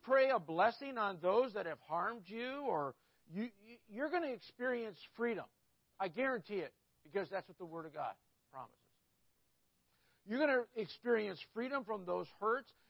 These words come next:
that have held you hostage, that are destroying everything around you. You've harbored them, and you're gonna replace that with agape love. That is unconditional love that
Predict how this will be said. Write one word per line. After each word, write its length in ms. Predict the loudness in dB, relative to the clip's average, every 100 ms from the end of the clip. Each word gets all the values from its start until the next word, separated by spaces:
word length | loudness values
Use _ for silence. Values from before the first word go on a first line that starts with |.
| _
that 220 | 0 2 2
have 140 | -4
held 340 | 2 4 4
you 100 | 4
hostage, 720 | 6 6 6 0 -10 -10 -12 _ _ _ _
that 140 | 4 4
are 120 | 4
destroying 800 | 2 -6 -6 4 4 4 0 -2 0
everything 500 | 0 -2 -6 -8 -6
around 540 | -4 -2 -2 -4 -8
you. 260 | -8 -6 -6 _ _ -6
You've 160 | -6 -2 6
harbored 380 | 6 6 2
them, 200 | 0 -4 -6 -10
and 100 | -4
you're 140 | -2
gonna 200 | 0 0
replace 640 | 0 -2 -6 -4 -4 -4 -4
that 240 | 2 2 2 _ -4
with 160 | -2
agape 640 | 0 4 6 4 0 -4
love. 360 | -2 2 2 2
That 180 | 0 2
is 240 | 0 0 -4 0
unconditional 1120 | 0 0 -6 -10 -8 -2 -2 -4 -12 -6 2
love 300 | 4 4 2
that 100 | -8